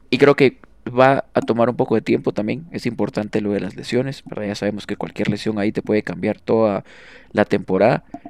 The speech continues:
Pero creo que hicieron bien también en, en buscar eso, porque te demuestra que es una franquicia competitiva, una franquicia que quiere ganar, y no como otras franquicias que desde antes de la temporada ya están destinadas a perder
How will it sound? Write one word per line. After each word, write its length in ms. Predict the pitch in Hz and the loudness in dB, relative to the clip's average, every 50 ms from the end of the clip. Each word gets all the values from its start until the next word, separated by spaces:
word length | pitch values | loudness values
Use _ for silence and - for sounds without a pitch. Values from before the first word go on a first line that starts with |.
| - - - | -4 0 4
Pero 160 | - 117 117 | 4 4 4
creo 160 | - - 170 | 6 4 2
que 80 | 170 - | 2 0
hicieron 260 | 131 - 156 151 151 | 0 2 2 2 2
bien 280 | 151 175 208 196 151 - - | 2 0 0 0 -4 -10 -10
también 340 | - 110 120 127 139 156 151 | -6 -4 -2 0 -2 -2 -2
en, 180 | 120 117 113 - - | -4 -8 -8 -8 -8
en 260 | 113 110 110 110 104 | -8 -6 -6 -6 -4
buscar 320 | 107 101 - - - - | -4 -4 -2 0 2 2
eso, 180 | 160 156 135 107 | 2 0 -2 -4
porque 240 | - - - 101 - | -4 -4 -4 -4 -4
te 120 | - 101 | -4 -4
demuestra 400 | 101 98 104 110 113 - 120 120 | -4 -2 -4 -4 -2 -4 -4 -4
que 80 | - - | -2 -4
es 120 | 107 - | -4 -4
una 160 | 117 117 113 | -6 -6 -6
franquicia 460 | - 98 98 92 - 107 107 - 120 | -6 -6 -8 -8 -8 -8 -6 -6 -6
competitiva, 600 | - - 104 90 101 104 - 95 - - 117 127 123 | -6 -6 -8 -8 -8 -8 -8 -6 -2 0 0 2 2
una 160 | 117 117 110 | 0 -4 -6
franquicia 400 | - - 95 - 104 - 117 110 | -8 -10 -12 -10 -8 -6 -6 -6
que 100 | - - | -6 -10
quiere 380 | - - - 113 120 113 107 - - - - - | -6 -2 0 0 2 0 0 -2 -8 -20 -20 -6
ganar, 360 | - - 98 95 101 127 120 - - - - - - - - _ | -4 -2 2 4 4 4 4 2 -4 -12 -20 -20 -20 -20 -12 _
y 80 | - 117 | -2 2
no 160 | 110 110 110 | 2 2 2
como 180 | - 123 113 107 | 2 2 2 2
otras 260 | 98 - - 113 - | 2 2 0 -2 -2
franquicias 600 | - 98 92 90 - - 113 110 - 113 - - | -2 -4 -6 -6 -6 -6 -4 -2 0 -2 -2 -2
que 100 | - 92 | -2 -2
desde 240 | 98 95 - 92 95 | -2 -2 -2 -4 -4
antes 220 | 101 104 - 107 | -2 -2 -2 -2
de 60 | 104 98 | -2 -2
la 80 | 98 | -4
temporada 500 | - 104 92 - - - 98 107 110 107 | -4 -6 -8 -8 -6 -4 0 2 2 2
ya 120 | 104 104 104 | 2 0 -2
están 260 | 101 - 113 104 104 | -2 -4 -6 -4 -2
destinadas 520 | 110 104 - - 90 95 107 107 107 104 | -4 -4 -4 -8 -10 -6 -4 -4 -4 -2
a 100 | 104 95 | -4 -6
perder 440 | - - 92 - 90 107 110 160 160 | -6 -6 -6 -4 0 2 2 2 0